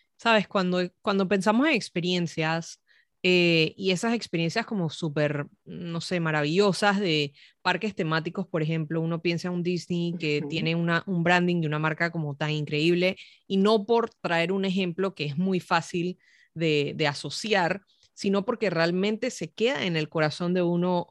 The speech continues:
Speaker 1: eh, o sea, la marca Disney. Tú vas y, y, eh, no sé, pueden pasar miles de otras experiencias y desde que estás en la fila, eh, desde cómo lo manejan, desde que entras al parque, todo es una experiencia.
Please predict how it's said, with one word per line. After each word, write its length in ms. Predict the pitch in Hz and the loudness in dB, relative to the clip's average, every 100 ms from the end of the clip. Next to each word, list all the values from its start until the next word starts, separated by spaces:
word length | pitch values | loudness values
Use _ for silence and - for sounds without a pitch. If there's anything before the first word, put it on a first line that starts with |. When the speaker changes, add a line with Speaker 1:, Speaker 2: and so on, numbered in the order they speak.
| _ | _
Speaker 1:
eh, 280 | - - - - | -10 -10 -10 -16
o 20 | |
sea, 200 | - 160 | -6 -2
la 100 | 147 | 0
marca 300 | 143 147 160 | 0 0 2
Disney. 440 | 170 208 - - - _ _ _ _ | 4 2 -4 -14 -16 _ _ _ _
Tú 140 | - 170 | -4 2
vas 420 | 175 190 214 - | 4 4 4 0
y, 220 | 165 143 | -4 -4
y, 380 | 180 156 143 139 - _ _ _ - - - | -6 -6 -6 -8 -12 _ _ _ -20 -20 -20
eh, 220 | - - - | -20 -20 -14
no 180 | 190 175 | -10 -6
sé, 200 | 247 226 | -6 -4
pueden 240 | 185 196 | -2 0
pasar 320 | 196 175 165 | 0 0 0
miles 420 | 170 185 240 202 | 0 0 0 0
de 80 | 175 | 0
otras 240 | 156 170 180 | -2 -2 -2
experiencias 720 | 160 - 151 147 151 190 196 | -4 -8 -6 -4 -4 -2 0
y 100 | 165 | 2
desde 240 | 160 165 | 2 0
que 100 | 160 | 0
estás 340 | 160 - 196 202 | -4 -2 0 0
en 100 | 247 | -2
la 80 | 165 | -4
fila, 640 | - 208 196 156 143 - _ _ _ - | -4 -4 -2 -2 -4 -8 _ _ _ -8
eh, 300 | 175 160 156 | -2 0 2
desde 260 | 165 165 165 | 2 0 0
cómo 240 | 196 202 | 2 2
lo 120 | 208 | 4
manejan, 560 | 185 156 175 165 151 147 | 4 2 2 2 0 0
desde 440 | 160 170 160 160 - - _ _ | 0 2 4 2 -2 -20 _ _
que 240 | - 180 185 | -4 -2 -2
entras 280 | 226 247 190 | -2 -2 -2
al 120 | 175 | 0
parque, 560 | 180 170 160 - 160 - - | 2 2 0 -6 -10 -12 -6
todo 360 | 214 214 214 - | 0 0 0 -2
es 320 | 180 170 - | -4 -4 -8
una 180 | 185 170 | -6 -4
experiencia. 800 | 170 - 151 156 147 - 107 | -6 -8 -6 -4 -6 -8 -14